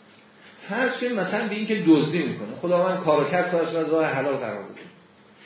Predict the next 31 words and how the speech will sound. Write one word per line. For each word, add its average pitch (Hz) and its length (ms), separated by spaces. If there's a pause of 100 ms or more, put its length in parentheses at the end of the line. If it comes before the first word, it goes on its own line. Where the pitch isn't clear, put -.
(240)
این 269 180
در 208 160
حقیقت 170 460
اگر 151 200
خوب 151 280
دقت 151 360
بکنید 180 240
یه 226 120
نحوهٔ 180 520
تجلی 143 540
شرک 196 420
در 131 160
زندگی 120 420
عملی 135 540
انسانه. 104 360 (1500)
می‌خواد 208 300
همراه 151 680
حلال 147 600
حرام 170 500
رو 180 60
هم 165 240
انجام 117 360 (120)
بده. 95 100
اگه 104 160
دقت 104 360
بشه 139 340 (1200)
در 175 260
تمام 196 520
این 151 160
مواردی 127 640
که 117 240